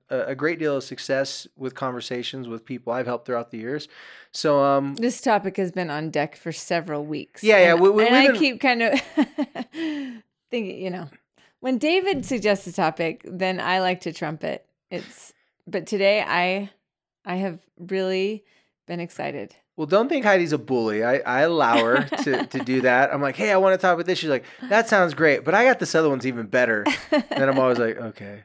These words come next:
Speaker 1: well, we'll go with yours
Speaker 2: <laughs>
Speaker 1: first."
Speaker 2: No, it's just 'cause I'm super needy and you are in nat-, by nature a therapist. You like to help. <laughs>
Speaker 1: I'm definitely agreeably passive.
Speaker 2: <laughs> No, th-, this, this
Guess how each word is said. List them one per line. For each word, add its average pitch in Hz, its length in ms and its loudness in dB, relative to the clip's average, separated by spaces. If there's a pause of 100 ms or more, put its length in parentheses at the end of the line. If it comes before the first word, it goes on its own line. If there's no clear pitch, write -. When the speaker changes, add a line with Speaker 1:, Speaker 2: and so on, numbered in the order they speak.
Speaker 1:
well, 117 200 -20 (200)
we'll - 160 -4 (260)
go - 60 -8 (280)
with 262 180 -2
yours 120 220 0
Speaker 2:
<laughs> 247 80 -8
Speaker 1:
first." - 340 -8 (540)
Speaker 2:
No, 196 100 -6
it's 208 140 -4
just 247 260 -10
'cause 220 160 -4
I'm 208 160 -2
super 190 320 -8
needy 180 360 -8
and - 380 -14
you 180 480 -10
are 170 360 -12 (420)
in 196 220 -6
nat-, 180 280 -6
by 175 140 -4
nature 165 380 -6
a 143 80 -6
therapist. 151 560 -8
You 160 280 -10
like 160 280 -8
to 180 80 -6
help. - 320 -10 (260)
<laughs> 233 260 -12
Speaker 1:
I'm 139 280 -2
definitely 139 480 0
agreeably 131 600 -4
passive. 127 640 -2 (120)
Speaker 2:
<laughs> - 760 -8 (1000)
No, 185 240 -2
th-, 202 240 -2
this, 302 320 0
this 277 360 0